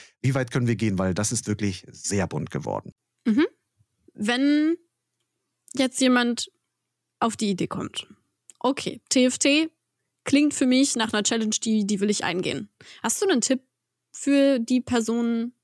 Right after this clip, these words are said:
Speaker 2: was man so am Anfang beachten sollte? Weil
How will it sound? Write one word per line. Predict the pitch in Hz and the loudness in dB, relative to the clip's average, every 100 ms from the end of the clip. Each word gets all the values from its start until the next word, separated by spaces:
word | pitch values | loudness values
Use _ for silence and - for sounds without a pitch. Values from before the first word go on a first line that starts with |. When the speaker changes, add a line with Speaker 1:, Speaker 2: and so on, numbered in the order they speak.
| _ | _
Speaker 2:
was | 226 220 | -4 -2
man | 226 214 | 0 0
so | 202 | 0
am | - - _ | -2 -6 _
Anfang | 202 214 240 262 240 240 233 | -4 -2 -2 -2 -4 -4 -4
beachten | - 185 - 240 | -2 -4 -2 0
sollte? | 233 233 220 | 2 0 -2
Weil | 226 226 | 0 0